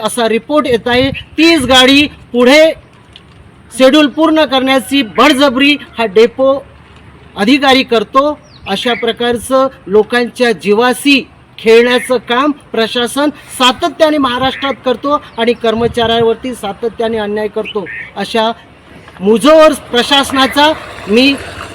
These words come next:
सदावर्ते पॅनलचा संचालक सुरेंद्र उके जाहीर निषेध करतो आणि अशा अधिकाऱ्यांवरती चौकशी ही लागलीच पाहिजे, अन्यथा महाराष्ट्रभर सदावर्ते पॅनल आणि एसटी कष्टकरी जनसंघ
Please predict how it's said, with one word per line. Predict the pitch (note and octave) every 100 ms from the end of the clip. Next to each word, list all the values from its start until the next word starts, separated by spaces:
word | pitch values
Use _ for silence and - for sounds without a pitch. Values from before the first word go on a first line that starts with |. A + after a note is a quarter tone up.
| -
सदावर्ते | G#3+ G#3 D4 D4+ D#4
पॅनलचा | C#4+ C4 B3 D4 D4+ C#4
संचालक | C4 C4 A#3+ D4 D4 D4+ D4+
सुरेंद्र | - B3 C#4 D4+ D4
उके | C#4+ - D#4 A#3+ - - D3+
जाहीर | C4+ D#4 D#4
निषेध | C4+ C4+ E4+ C#4+ -
करतो | C#4 - E4+ D#4+ -
आणि | C4+ C#4+
अशा | C#4 C#4+ C#4
अधिकाऱ्यांवरती | A#3 C4+ D4+ C#4+ C#4+ C#4+ C#4 D#4 C#4+ - - -
चौकशी | C#4 A#3 D#4+ D4+ E4 - - -
ही | C#4+
लागलीच | C4 C4+ C4+ F4+ C4+
पाहिजे, | D4+ D4+ D#4 C#4 - -
अन्यथा | B3 B3 C4+ C4+
महाराष्ट्रभर | A#3 G#3+ C4 C4+ - C4 B3+ D#4+ D4+ - - - - - -
सदावर्ते | G#3 G#3 A#3+ A#3 B3+
पॅनल | G#3 A3 A3+ C#4 C#4+
आणि | A3+ A3+
एसटी | A#3 - A#3
कष्टकरी | - A#3+ C4 A#3+ B3
जनसंघ | G#3+ A3+ A3+ B3 A#3+